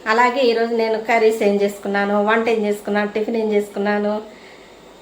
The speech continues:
నేనేం చేశాను అనేది ఈ వీడియోలో చూపిస్తున్నాను. తప్పకుండా చూడండి, వీడియోని ఎక్కడ స్కిప్ చేయకండి, స్కిప్ చేయకుండా కంప్లీట్గా చూడండి. చూసి మీరేమనుకుంటున్నారో కామెంట్ సెక్షన్లో తెలియజేయండి. ఇంక ఇదిగోండి, ఇంక నిత్య దీపారాధన చేసుకున్నాను.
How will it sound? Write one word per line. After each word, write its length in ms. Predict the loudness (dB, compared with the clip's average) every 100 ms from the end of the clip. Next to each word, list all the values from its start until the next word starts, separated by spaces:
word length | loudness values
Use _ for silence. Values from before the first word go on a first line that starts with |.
| -6 2
నేనేం 500 | 4 4 4 4 2
చేశాను 420 | 0 0 0 2
అనేది 280 | 2 0 2
ఈ 100 | 2
వీడియోలో 260 | 4 4
చూపిస్తున్నాను. 640 | 2 0 0 0 2 2 2
తప్పకుండా 540 | 2 0 2 2 4 4
చూడండి, 320 | 4 2 0
వీడియోని 540 | -4 -2 0 4 4 4
ఎక్కడ 240 | 4 0
స్కిప్ 360 | -4 -6 -2 -2
చేయకండి, 380 | 0 0 2 0
స్కిప్ 340 | 0 -4 0
చేయకుండా 280 | 0 0 -2
కంప్లీట్గా 400 | -4 -4 -2 -2
చూడండి. 560 | 0 0 0 0 0 -4 -14 -20 -20 -20 -20 -20 -20 -20 0 2
చూసి 200 | 4 2
మీరేమనుకుంటున్నారో 960 | 4 4 4 0 -4 -2 0 2 2
కామెంట్ 260 | 0 0 -2
సెక్షన్లో 340 | -4 -4 -4
తెలియజేయండి. 640 | -2 -2 -2 -2 -2 0 0
ఇంక 300 | 0 0 -2
ఇదిగోండి, 320 | -2 0 2
ఇంక 220 | 2 0
నిత్య 220 | -4 -2
దీపారాధన 580 | 0 2 4 2 2 2
చేసుకున్నాను. 540 | 0 0 2 4 4